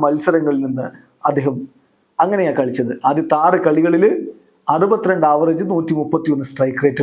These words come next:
പിന്നത്തെ ഏഴ് കളികളൊന്ന് എടുത്ത് നോക്ക്, നൂറ്റി തൊണ്ണൂറ്റി മൂന്ന് അദ്ദേഹത്തിൻ്റെ, ആ, സ്ട്രൈക്ക് റേറ്റ്.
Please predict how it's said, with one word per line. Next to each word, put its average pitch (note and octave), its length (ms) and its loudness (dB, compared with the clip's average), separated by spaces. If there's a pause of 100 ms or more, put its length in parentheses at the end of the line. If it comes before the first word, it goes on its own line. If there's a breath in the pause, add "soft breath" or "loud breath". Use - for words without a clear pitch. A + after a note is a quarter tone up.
പിന്നത്തെ G#3 460 0 (160)
ഏഴ് G#3 220 6 (100)
കളികളൊന്ന് G#3 500 4
എടുത്ത് G3 240 4
നോക്ക്, G3+ 320 4 (1040)
നൂറ്റി A3+ 340 2 (200)
തൊണ്ണൂറ്റി A#3 640 2 (100)
മൂന്ന് B3 260 4 (760)
അദ്ദേഹത്തിൻ്റെ, F#3+ 500 2 (760 loud breath)
ആ, - 20 6 (1120)
സ്ട്രൈക്ക് G#3 480 2
റേറ്റ്. D3+ 260 -2